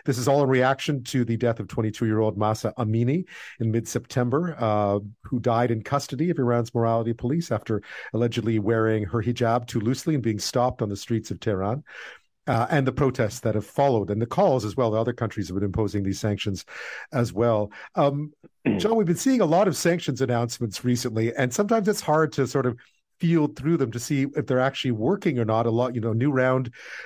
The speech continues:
Speaker 1: on Friday against Russia in response to the, uh, illegal annexation of four Ukrainian, uh, provinces or oblasts. Um, are, are we, are we, are they having an impact? And are, do we have enough in place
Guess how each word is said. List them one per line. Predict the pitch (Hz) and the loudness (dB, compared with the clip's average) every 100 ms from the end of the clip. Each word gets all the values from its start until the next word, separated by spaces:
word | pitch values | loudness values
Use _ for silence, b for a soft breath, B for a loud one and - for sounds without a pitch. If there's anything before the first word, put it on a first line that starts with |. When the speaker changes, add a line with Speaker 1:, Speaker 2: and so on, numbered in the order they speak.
| B | B
Speaker 1:
on | 120 120 | 0 0
Friday | 120 - 131 139 139 139 | 0 2 2 4 4 2
against | 120 117 110 - | 0 -2 -4 -4
Russia | 95 139 - 185 | -2 -2 2 0
in | 160 113 | 2 0
response | 110 - 120 117 | -2 -2 0 0
to | 123 | -2
the, | 113 110 110 | -2 0 2
uh, | 104 | 0
illegal | 113 117 120 110 | 0 0 0 0
annexation | 110 107 107 - 131 131 156 | 0 0 -2 -2 -2 0 0
of | 110 - | 0 -2
four | 123 110 | -2 0
Ukrainian, | 101 101 - 113 110 104 101 B B B | 0 -2 0 0 2 0 -4 B B B
uh, | 107 | -4
provinces | 107 127 120 135 175 139 | 0 0 0 0 -2 0
or | 113 | 0
oblasts. | 117 110 117 143 170 - - B B B | 0 0 0 0 -4 -12 -14 B B B
Um, | 160 143 151 156 170 - | 0 2 0 -2 -6 -4
are, | 160 - | -2 2
are | 175 | 2
we, | 208 254 208 | 2 2 0
are | - 170 | 0 2
we, | 214 214 180 | 2 -2 -4
are | - 160 | 0 2
they | 214 | 4
having | 180 190 208 | 4 4 2
an | 180 | 2
impact? | 190 - 233 254 208 | 0 0 -2 -2 -2
And | 165 | 0
are, | 156 | -2
do | 147 190 | 0 0
we | 254 | 2
have | 196 214 | 2 2
enough | 196 202 - | 2 0 0
in | 170 139 | -4 -2
place | - 175 185 170 | 0 2 2 -2